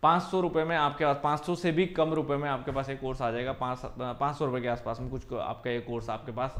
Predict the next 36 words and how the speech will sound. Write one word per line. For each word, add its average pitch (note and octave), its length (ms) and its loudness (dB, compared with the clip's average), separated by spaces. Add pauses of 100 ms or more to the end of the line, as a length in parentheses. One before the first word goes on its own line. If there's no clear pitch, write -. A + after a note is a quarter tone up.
आ B2 80 -2
जाएगा। B2 340 -4 (420)
तो E3 60 -2
इसमें D#3+ 280 2
आपको D#3 400 2
याद C#3+ 300 10
रखिए D#3 220 2
कूपन D3+ 420 2
कोड D3 240 4
लगाना B2+ 320 4
है, E3+ 240 -2 (480)
यहाँ C#3 120 4
लिखा C3+ 240 4
हुआ D3+ 40 8
भी D3 80 4
जगह D3+ 340 6
एसएससी D#3 760 2
फ़ोर्टी, C3 560 0 (260)
एसएससी C#3+ 760 -4 (160)
फ़ोर D3+ 240 2
ज़ीरो, A#2+ 440 0 (440)
एसएससी F3 920 -2 (180)
फ़ोर D3 240 2
ज़ीरो C3+ 260 0
फ़ोर्टी C3+ 380 -2
कोड C3+ 260 0
लगाइएगा, C#3+ 480 2 (400)
फ़ोर्टी D3+ 240 4
परसेंट C3+ 300 -2
ऑफ B2 160 2
हो B2+ 80 0
जाएगा C3+ 340 4 (180)
पहले C3 340 0 (320)
स्टूडेंट्स B2 380 -6
के A#2+ 100 -4
लिए। C#3 260 -2